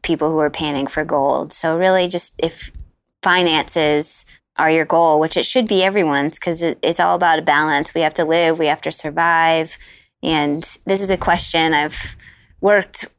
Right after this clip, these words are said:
a lot on with myself personally and, and with the plant medicine and in the ceremony space about how to not just be sustainable, not just sustain yourself, but to really thrive and create something that you feel passionate and proud about.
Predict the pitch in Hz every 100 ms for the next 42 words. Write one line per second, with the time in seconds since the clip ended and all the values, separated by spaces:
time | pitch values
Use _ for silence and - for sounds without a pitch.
0 | _ 175 180 175 165 165 160 175 175 -
1 | 208 185 - 185 170 190 - 190 190 170
2 | 165 165 165 170 151 147 156 - 151 151
3 | - 165 175 175 160 180 156 156 156 -
4 | 165 156 143 156 165 - 165 156 151 151
5 | 151 - 160 151 156 - 160 - 170 156
6 | 156 151 - - - - - 196 - 185
7 | - 156 - 156 147 160 180 175 160 -
8 | 170 - 160 - 147 160 202 - 277 311
9 | - 185 165 160 151 151 - 143 147 143
10 | 147 143 143 143 147 - - - _ _
11 | - 180 160 - 170 156 151 151 139 151
12 | 156 - - 170 156 151 - 156 156 -
13 | 160 - - 202 196 165 151 147 147